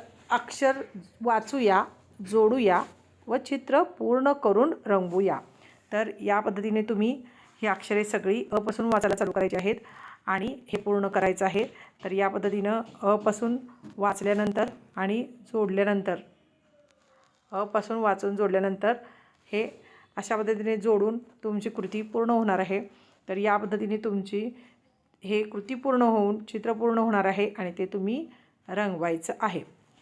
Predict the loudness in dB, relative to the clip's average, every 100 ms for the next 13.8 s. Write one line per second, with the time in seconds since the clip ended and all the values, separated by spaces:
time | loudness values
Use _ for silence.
0 | _ _ -8 -4 -2 0 -2 2 0 2
1 | 2 2 0 -6 -20 _ -12 0 2 2
2 | 2 2 2 0 0 2 4 4 4 4
3 | 0 -12 -14 -16 -18 -20 _ _ _ _
4 | _ _ _ _ _ _ _ _ _ _
5 | -8 -2 -2 -2 -4 -2 0 -2 -2 -10
6 | 0 0 0 -2 0 0 0 2 4 4
7 | 4 0 2 0 -2 -18 -20 _ -8 -6
8 | -8 -12 -12 -6 -4 -2 -4 -8 _ -2
9 | 0 -2 -6 _ _ -20 -20 _ _ -10
10 | -2 -2 0 2 2 4 4 6 2 -2
11 | -2 0 4 4 4 2 0 0 2 2
12 | 2 0 -2 -2 0 0 -2 -4 -12 _
13 | _ -4 -2 0 2 0 2 0